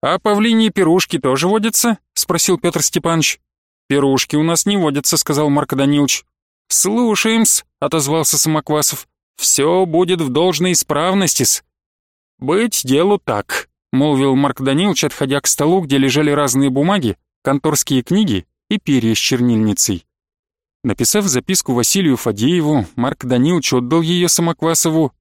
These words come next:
и примолвил: «Ваше дело, сударь, молодое, а у молодого в руках все спорится да яглится, не то что у нас, стариков».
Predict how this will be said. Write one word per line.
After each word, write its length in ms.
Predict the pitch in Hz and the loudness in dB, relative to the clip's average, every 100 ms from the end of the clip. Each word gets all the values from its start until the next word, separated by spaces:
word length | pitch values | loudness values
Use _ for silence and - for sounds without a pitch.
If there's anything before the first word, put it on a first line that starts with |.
| _ - | _ -6
и 100 | 147 | -4
примолвил: 760 | 190 196 139 123 113 113 104 _ _ _ _ _ - | 0 0 2 2 2 0 -2 _ _ _ _ _ -10
«Ваше 460 | 110 151 196 - | -4 -2 0 -2
дело, 300 | 147 151 185 | 0 2 2
сударь, 360 | 170 - 175 170 | 2 0 0 2
молодое, 680 | 151 143 127 139 170 117 - _ _ _ | 2 0 0 2 2 0 -4 _ _ _
а 120 | - | -4
у 60 | 156 | -2
молодого 480 | 190 202 196 233 156 | 0 0 0 0 0
в 80 | 135 | 0
руках 340 | 180 208 180 | 0 -2 -2
все 300 | - - 240 | -2 0 0
спорится 500 | - 170 151 123 131 | 0 0 0 0 -2
да 140 | 120 | 0
яглится, 800 | 190 160 139 131 131 - 151 123 - _ | 0 2 0 0 0 0 0 -2 -4 _
не 180 | 147 190 | -4 -2
то 200 | 190 262 | 0 -2
что 220 | - 156 | 0 0
у 60 | 147 | 2
нас, 240 | 147 139 | 2 2
стариков». 680 | - - 139 131 143 139 - | 0 0 -2 -2 -2 -2 -6